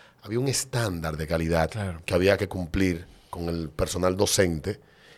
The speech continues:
Speaker 1: Y eso me permitió a mí aprovechar esos cuatro años del bachillerato con excelentes profesores. Esa fue otra historia. Pero el problema de la educación privada aquí versus la pública es que la pública no tiene, no le duele a nadie.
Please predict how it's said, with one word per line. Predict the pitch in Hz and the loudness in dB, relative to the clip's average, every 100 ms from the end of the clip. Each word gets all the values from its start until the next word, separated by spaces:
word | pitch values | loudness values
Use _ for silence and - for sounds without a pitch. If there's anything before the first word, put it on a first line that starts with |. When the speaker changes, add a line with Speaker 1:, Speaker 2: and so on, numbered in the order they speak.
| _ | _
Speaker 1:
Y | 90 101 | 0 2
eso | - | 4
me | 113 | 2
permitió | - 92 90 92 104 | 2 0 -2 2 2
a | |
mí | 92 95 | 2 0
aprovechar | 95 90 85 95 | 2 0 0 0
esos | 92 101 - | 0 -4 -4
cuatro | 107 110 120 101 92 | 2 4 4 2 2
años | 95 87 | 2 2
del | 85 | -2
bachillerato | 85 82 92 90 80 90 | -4 -4 -4 -4 -6 -12
con | - 87 | -12 -10
excelentes | 80 - 92 95 101 85 | -4 -4 0 0 0 -4
profesores. | - - 73 - - - - _ - - - | -8 -12 -10 -10 -12 -16 -20 _ -20 -20 -8
Esa | 104 107 | -2 -2
fue | - 98 | 2 4
otra | 92 85 | 4 2
historia. | - - - - - _ - - - - - | -8 -8 -8 -14 -16 _ -20 -20 -20 -16 0
Pero | 104 | 2
el | 117 | 2
problema | 117 123 147 | 4 4 4
de | 151 | 4
la | |
educación | 135 127 123 - 123 | 2 2 0 0 0
privada | 127 131 120 117 120 123 - | 0 2 6 6 6 4 0
aquí | 104 120 | -8 -4
versus | 110 104 95 | 0 0 2
la | 107 | -2
pública | 107 98 101 104 | 0 0 0 -2
es | - | -2
que | 117 | -4
la | 107 | -4
pública | 104 117 107 123 120 - _ _ _ _ _ _ _ _ | -4 -6 -2 -4 -4 -12 _ _ _ _ _ _ _ _
no | 117 113 | -8 -2
tiene, | 120 123 113 | 4 4 2
no | 113 | 0
le | 113 | -2
duele | 110 113 | 0 -2
a | |
nadie. | 110 117 92 - | -2 -6 -6 -12